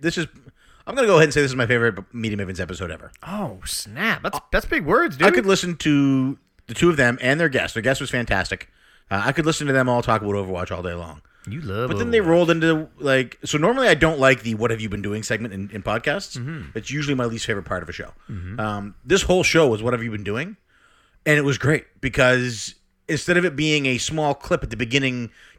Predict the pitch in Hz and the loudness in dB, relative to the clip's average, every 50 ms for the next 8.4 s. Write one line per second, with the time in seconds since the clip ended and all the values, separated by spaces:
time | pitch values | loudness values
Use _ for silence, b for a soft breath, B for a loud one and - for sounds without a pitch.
0 | b _ _ - 160 147 143 131 127 131 139 156 165 160 147 165 175 170 151 170 | b _ _ -2 0 2 2 2 4 4 6 6 4 2 0 -2 -2 0 0 0
1 | 175 180 - 170 185 175 - 180 175 180 208 220 - - _ - 101 95 95 90 | 0 0 -2 -2 -2 0 0 0 0 0 -2 -4 -4 -10 _ -10 -10 -8 -8 -10
2 | 87 - - _ _ 113 143 156 143 - 202 202 - 208 190 - 156 151 147 147 | -12 -16 -20 _ _ 2 2 2 4 2 0 2 2 -2 -2 0 0 2 2 4
3 | 151 151 143 - - 147 139 120 - - - - - 135 135 135 135 135 135 135 | 2 2 0 0 0 0 0 0 -2 -4 -4 -2 0 2 4 4 6 6 4 4
4 | 127 123 127 131 131 120 - 120 123 117 113 120 107 117 113 95 101 104 101 104 | 2 0 -2 -4 -6 -6 -4 -4 -2 0 0 0 0 -2 -4 -4 -6 -6 -4 -4
5 | 107 104 104 104 101 101 98 90 107 - - - 123 110 - 117 113 104 - 113 | -4 -4 -4 -6 -6 -8 -6 -8 -8 -8 -4 -2 -2 -2 -2 -4 -8 -8 -10 -12
6 | 107 - - 101 98 95 95 95 95 - b b b b b b b b b b | -14 -10 -8 -6 -4 -4 -4 -4 -6 -8 b b b b b b b b b b
7 | b - 110 131 160 185 180 175 156 139 127 135 135 127 127 117 104 107 98 95 | b -4 0 2 2 4 4 4 2 4 4 4 4 4 4 2 0 -2 -4 -4
8 | 82 95 90 87 90 92 87 90 | -6 -6 -8 -8 -8 -10 -12 -16